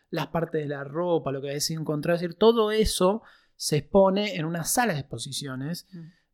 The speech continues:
Speaker 1: del propio departamento de policía, como decía, este de, de la, de la calle Moreno. Algo que, por cierto, a veces sucedía también, o la policía hacía, en las salas de redacciones de los diarios. O sea,
Speaker 2: Ujú.
Speaker 1: había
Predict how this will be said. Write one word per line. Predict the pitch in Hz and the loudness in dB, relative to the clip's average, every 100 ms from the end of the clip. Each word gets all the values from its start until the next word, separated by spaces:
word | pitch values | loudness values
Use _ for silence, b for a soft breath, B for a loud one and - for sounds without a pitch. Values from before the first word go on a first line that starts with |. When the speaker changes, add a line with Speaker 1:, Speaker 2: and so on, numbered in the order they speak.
| 160 | -4
Speaker 1:
del | 165 180 | -2 0
propio | 180 202 202 | -2 -2 0
departamento | 185 147 - 147 165 | 0 0 0 -2 -2
de | 175 | -2
policía, | 175 180 208 | -2 -2 -2
como | 185 | -2
decía, | 156 175 180 | -4 -4 -4
este | 170 156 - 160 | -6 -8 -6 -6
de, | 143 131 131 | -6 -6 -10
de | 131 127 123 | -10 -8 -8
la, | 123 120 117 | -8 -10 -10
de | 135 | -8
la | 131 131 | -8 -6
calle | 143 156 | -6 -4
Moreno. | 143 143 139 - | -6 -8 -10 -6
Algo | 240 277 262 - | -4 -2 -4 -4
que, | 220 240 254 _ - | -2 -2 -4 _ -4
por | 160 | -4
cierto, | - 214 214 208 226 254 B B B B - | -2 -2 -2 2 0 0 B B B B -4
a | 170 | -2
veces | 214 269 247 | 0 0 -2
sucedía | 208 - 175 196 208 185 | -2 -2 -4 -2 -2 0
también, | 151 151 165 190 165 165 | -2 -2 0 0 0 -4
o | 165 143 | -4 -4
la | 135 | -4
policía | 135 135 135 - 175 | -6 -8 -6 -6 -4
hacía, | 160 - 185 160 160 B B _ | -4 -6 -6 -6 -8 B B _
en | 151 | -4
las | 156 143 | -2 2
salas | 208 202 | 2 4
de | 180 | 2
redacciones | 156 151 - 190 180 | 0 -2 -2 -2 -2
de | |
los | 147 156 | -2 0
diarios. | 165 147 131 131 165 | 0 0 -2 -6 -4
O | |
sea, | 156 160 | -2 0
Speaker 2:
Ujú. | 190 | 2
Speaker 1:
había | 208 | 2